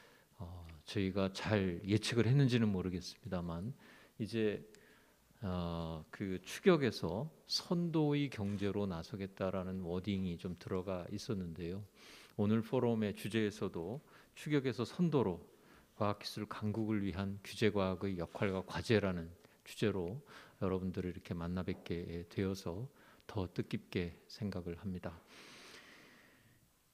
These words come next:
어, 무엇보다도 오늘 뭐 드릴 말씀을 그 시작하기 전에, 예, 관련돼서, 어, 이 포럼을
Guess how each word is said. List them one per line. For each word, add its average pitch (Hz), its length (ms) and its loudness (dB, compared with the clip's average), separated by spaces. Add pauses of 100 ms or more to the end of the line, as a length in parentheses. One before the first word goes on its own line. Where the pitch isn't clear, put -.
(280)
어, 95 320 -6
무엇보다도 113 920 2
오늘 104 880 0 (200)
뭐 92 360 -4 (720)
드릴 107 260 0
말씀을 98 800 -2 (340)
그 90 160 -10
시작하기 107 480 -4
전에, 95 480 -2 (480)
예, 90 140 -8
관련돼서, 95 600 -4 (240)
어, 87 480 -6 (160)
이 92 540 -6 (400)
포럼을 139 640 2